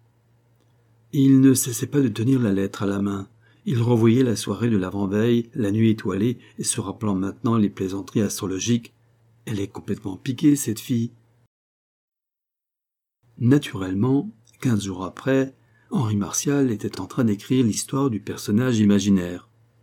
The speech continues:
À un déjeuner de littérateurs, on demanda au triomphateur du jour, la fraîcheur morte promettant de dépasser le succès des autres romans de Martial,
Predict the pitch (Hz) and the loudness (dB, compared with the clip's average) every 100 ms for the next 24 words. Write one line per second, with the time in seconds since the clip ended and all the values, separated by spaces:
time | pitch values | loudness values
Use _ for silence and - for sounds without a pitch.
0 | _ _ _ _ _ _ _ _ _ _ | _ _ _ _ _ _ _ _ _ _
1 | _ _ - 139 120 117 113 113 135 131 | _ _ -8 -2 2 4 4 6 6 6
2 | 95 98 - 95 98 - 131 135 127 _ | 2 -2 -4 -6 -6 -2 0 0 -4 _
3 | - _ - 147 143 135 127 156 147 131 | -20 _ -2 4 4 4 2 0 0 -2
4 | 127 107 104 104 - 90 101 107 135 135 | -2 -2 -2 -6 -6 -4 -2 2 2 2
5 | 135 _ _ _ _ _ _ - 87 - | -2 _ _ _ _ _ _ -14 -12 -10
6 | 98 - 95 98 87 - - 101 95 92 | -8 -6 -4 -4 -4 -12 -12 -8 -6 -6
7 | - 92 90 98 - 101 - 101 92 - | -8 -8 -6 -6 -4 -6 -4 -4 -4 -4
8 | 120 - 104 87 92 104 104 - 104 95 | -4 -4 -4 -4 -2 -2 -2 -6 -6 -4
9 | 87 82 92 - 139 131 127 | -4 -8 -10 -4 -2 0 -2